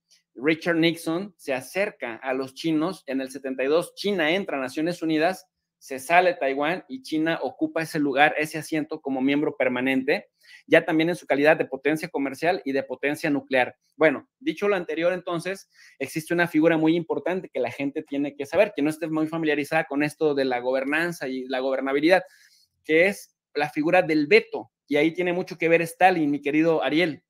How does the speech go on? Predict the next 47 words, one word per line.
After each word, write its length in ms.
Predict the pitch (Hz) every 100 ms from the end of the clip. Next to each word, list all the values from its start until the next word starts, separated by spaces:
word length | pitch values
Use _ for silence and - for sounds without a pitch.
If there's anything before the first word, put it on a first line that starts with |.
| _
<clears throat> 520 | 180 220 208 190 - _ _ _ _ _ _ _
porque 240 | 143 143
con 120 | 143 143
la 80 |
figura 280 | 139 160 202
del 160 | 214 165
veto, 460 | 175 175 170 233 _ _ _ _ _ _ _ _ _ _
que 260 | - 156 151
si 140 | 151
tú 160 | - 190
te 80 | 196
metes 300 | 190 185 175
a 60 |
buscar 400 | 151 147 175 156
qué 140 | 175 175
significa 440 | 175 170 170 170
el 80 | 170
veto, 240 | 165 170 131
en 120 | 135
realidad 320 | 143 147 160
no 160 | 165 170
existe, 760 | 165 - 214 - 139 113 - - _ _
pero 460 | 175 196 180 254 -
la 160 | 139
damos 340 | 143 156 175 175
por, 360 | 165 147 - _
por 280 | 139 135 131
entendido 540 | 131 127 143 143 156 175
que 80 | 165
existe 360 | - 170 -
porque 540 | 185 - 208 - 180 - _ _ _ _ _
para 260 | - 156 156
que 80 | 160
una 160 | 208
resolución, 920 | 247 214 175 165 156 156 175 151 131 -
ya, 280 | 131 165 185
ya 120 | - 190
vimos 300 | 202 208 175
el 80 |
poder 240 | 160 160 170
que 80 | 175
tiene 280 | - 175
supuestamente 580 | 170 - 165 165 160 160
el 100 | 160
Consejo 360 | 143 131 156 160
de 80 | 143
Seguridad, 460 | 135 123 135 117